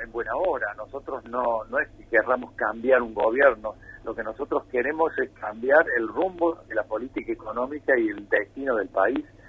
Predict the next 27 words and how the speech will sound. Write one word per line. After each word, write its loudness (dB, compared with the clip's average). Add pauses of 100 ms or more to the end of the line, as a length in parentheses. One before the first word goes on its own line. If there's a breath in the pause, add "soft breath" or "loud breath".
(280 loud breath)
el 0
respeto 2
por -6
las -10
instituciones, 4 (460 loud breath)
un 4
eco-, 0
una, 2 (580)
una -2
justicia -6
independiente, 6
bueno, -2
todas 6
estas -2
cosas 2 (400 loud breath)
creo 4
que -10
son -10
muy 0
saludables 4
porque -6
le -6
dan -2 (100)
seguridad -4 (100)
jurídica -4
al -2
país -4